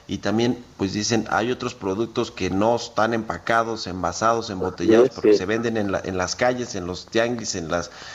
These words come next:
Speaker 1: eh, en la
Speaker 2: Cierto.
Speaker 1: comida, pues, eh, de, que, que se, que, que encontramos en la calle, que quizá tenga también muchas calorías, azúcar, grasas, etcétera. Eh, ¿cómo, cómo hacer un equilibrio entre estas posturas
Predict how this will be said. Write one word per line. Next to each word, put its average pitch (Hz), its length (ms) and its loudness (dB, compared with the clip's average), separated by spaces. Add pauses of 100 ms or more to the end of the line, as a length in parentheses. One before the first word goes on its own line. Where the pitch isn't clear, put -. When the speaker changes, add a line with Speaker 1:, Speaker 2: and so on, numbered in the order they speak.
(180)
Speaker 1:
eh, 95 240 8
en 101 100 2
la 95 60 -2
Speaker 2:
Cierto. 95 80 -12
Speaker 1:
comida, 131 480 2
pues, 127 460 0
eh, 85 100 -4
de, 95 320 -2
que, 92 180 -2
que 101 140 -2
se, - 120 -6
que, 95 160 -2
que - 140 0
encontramos 98 420 2
en 127 60 2
la 107 140 2
calle, 143 240 4
que - 160 -2
quizá 107 280 -2
tenga 123 220 0
también 110 240 0
muchas 120 320 0
calorías, 107 640 2
azúcar, 104 560 -2
grasas, 107 580 -2 (340)
etcétera. 131 540 0 (300)
Eh, 101 160 -2 (100)
¿cómo, 160 320 2
cómo 160 240 4
hacer 156 220 0
un 160 100 0
equilibrio 139 500 2
entre 120 180 0
estas 131 240 -2
posturas 120 500 0